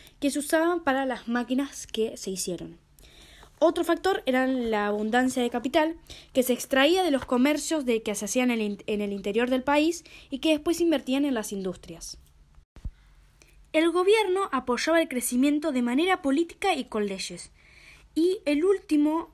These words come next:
factor es los cercamientos de las tierras que los ayudaban a apropiarse de las tierras comunes. La revolución industrial se dividió en dos etapas. La primera etapa,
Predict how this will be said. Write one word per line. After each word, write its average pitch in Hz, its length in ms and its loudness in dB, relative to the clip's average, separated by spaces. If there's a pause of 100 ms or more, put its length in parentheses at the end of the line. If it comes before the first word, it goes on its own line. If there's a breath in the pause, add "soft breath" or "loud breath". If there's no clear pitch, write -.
(140)
factor 220 520 -4
es 220 380 -2
los 240 260 -4
cercamientos 277 680 0
de 285 80 2
las 254 160 -8
tierras 311 400 -2 (100)
que 247 260 -2 (260 loud breath)
los 220 160 -8
ayudaban 262 580 0
a 233 60 0
apropiarse 226 540 -4
de 262 120 -2
las 196 160 -10
tierras 233 320 -2
comunes. 180 600 -10 (440)
La 403 400 2
revolución 403 520 -2 (100)
industrial 349 580 -2
se - 200 -2
dividió 247 400 0
en 262 160 0
dos 269 180 0
etapas. - 640 -12 (640 loud breath)
La 285 180 2
primera 330 300 2
etapa, 415 420 -2